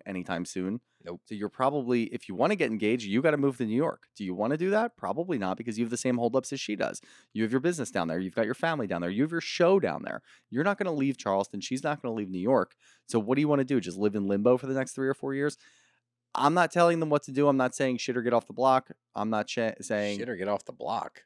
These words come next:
Speaker 1: Isn't that what it is?
Speaker 2: Where do you take a shit?
Speaker 1: On a block.
Speaker 2: <laughs> Get off the
Speaker 1: <laughs>
Speaker 2: pot.
Speaker 1: Oh, it is pot. Yeah. Oh, <laughs> Jesus. Long day. Fucking wildfires, man. But no, I don't,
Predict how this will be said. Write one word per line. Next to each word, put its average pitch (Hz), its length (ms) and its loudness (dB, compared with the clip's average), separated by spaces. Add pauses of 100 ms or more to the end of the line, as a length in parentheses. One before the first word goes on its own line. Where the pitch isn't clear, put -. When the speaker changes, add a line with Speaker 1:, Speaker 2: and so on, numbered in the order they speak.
Speaker 1:
Isn't 110 180 -12
that 147 100 -6
what 151 80 -4
it 156 60 -6
is? 175 200 -8 (920)
Speaker 2:
Where 104 160 -4
do 117 40 -2
you 110 160 -4
take 92 220 -6
a 80 60 -8
shit? 156 320 0 (960)
Speaker 1:
On 160 120 0
a 160 40 -2
block. 214 400 -4 (160)
Speaker 2:
<laughs> - 20 -20
Get 143 1080 0
off 131 200 0
the 123 140 -2
Speaker 1:
<laughs> - 180 -10
Speaker 2:
pot. - 440 -2 (220)
Speaker 1:
Oh, 175 240 8
it 160 80 8
is 156 100 2
pot. 98 340 -2
Yeah. 104 200 -4 (180)
Oh, 107 260 -10
<laughs> - 80 -20
Jesus. 101 460 -12
Long 123 240 0
day. 90 280 0 (640)
Fucking 113 260 -4
wildfires, 82 580 -2
man. 85 280 -8 (120)
But 113 140 -2
no, 127 300 2 (520)
I 147 220 8
don't, 175 260 8